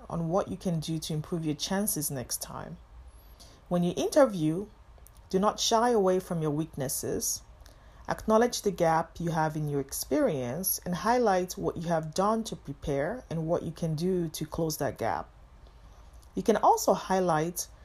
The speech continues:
how your current role and experience can benefit the team. How can you use your operations background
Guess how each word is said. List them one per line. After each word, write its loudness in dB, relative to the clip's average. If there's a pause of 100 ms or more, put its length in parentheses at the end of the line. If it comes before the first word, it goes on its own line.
(220)
how 4
your 0
current -2
role 0
and -2
experience 0
can -4
benefit -4
the -6
team. -8 (760)
How 6
can 2
you 2
use 0
your 4
operations 0
background -2